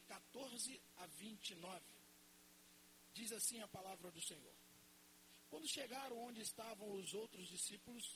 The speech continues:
viram uma grande multidão ao redor deles e os mestres da lei discutindo com eles. Logo que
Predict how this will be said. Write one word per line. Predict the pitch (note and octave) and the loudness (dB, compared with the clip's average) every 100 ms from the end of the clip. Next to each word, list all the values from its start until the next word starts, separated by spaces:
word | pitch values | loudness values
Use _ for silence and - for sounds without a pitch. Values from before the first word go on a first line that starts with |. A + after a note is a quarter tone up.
| - - - - - | -4 -14 -16 -16 -6
viram | - C#4+ C#4+ C#4 | 0 2 4 4
uma | C4+ B3+ | 2 2
grande | G#3+ B3+ C4 A3 | 2 2 2 2
multidão | G#3+ A3 A3+ A3+ E3+ G#3+ A#3+ F3+ - - - - - - - - - | 2 2 0 0 0 0 0 -2 -8 -16 -16 -16 -16 -16 -14 -14 0
ao | A3 | 2
redor | G#3 G#3 A3 F3 | 4 2 2 -2
deles | E3 A3+ A#3 F#3 - | 4 4 6 4 2
e | |
os | G#3 F3+ | 4 0
mestres | F3+ A#3+ B3 A3 | 2 4 4 2
da | G#3+ | 0
lei | F#3 F#3+ A3+ | 2 2 2
discutindo | - - A3 - C#4+ C#4+ | 2 0 0 2 4 4
com | B3+ G3+ | -2 -2
eles. | D#3+ C3+ - - - - - - - - | -2 0 -2 -2 -12 -14 -14 -14 -14 -4
Logo | E3+ F#3 A#3+ C#4+ B3 B3 | 2 4 6 4 2 -2
que | - | -2